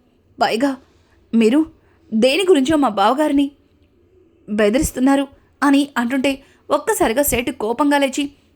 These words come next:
"ఏంటమ్మా, ఏమీ మాట్లాడుతున్నావు? నేను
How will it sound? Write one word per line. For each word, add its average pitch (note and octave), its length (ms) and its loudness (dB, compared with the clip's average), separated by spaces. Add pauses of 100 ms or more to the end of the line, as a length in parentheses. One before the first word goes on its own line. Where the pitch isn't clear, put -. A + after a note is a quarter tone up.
(240)
"ఏంటమ్మా, A#3+ 460 2 (480)
ఏమీ A#3 320 2
మాట్లాడుతున్నావు? C#4 540 0 (400)
నేను G#3+ 280 0